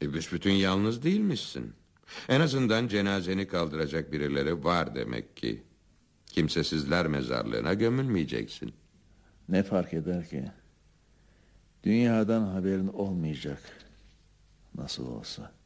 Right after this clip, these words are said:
Speaker 2: Ha, şurada gömülmüşsün, ha, burada.
Speaker 1: Bu kadar basit mi?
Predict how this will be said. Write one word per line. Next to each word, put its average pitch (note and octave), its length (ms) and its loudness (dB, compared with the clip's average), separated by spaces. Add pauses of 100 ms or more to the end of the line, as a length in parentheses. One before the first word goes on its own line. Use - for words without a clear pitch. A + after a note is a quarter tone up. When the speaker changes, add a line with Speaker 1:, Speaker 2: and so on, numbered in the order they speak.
(1900)
Speaker 2:
Ha, F#2+ 100 2
şurada F#2 380 0
gömülmüşsün, E2+ 600 -6
ha, D2+ 180 -6
burada. - 200 -12 (1120)
Speaker 1:
Bu C#2+ 120 2
kadar D#2 340 6
basit D#2+ 440 2
mi? F3 100 2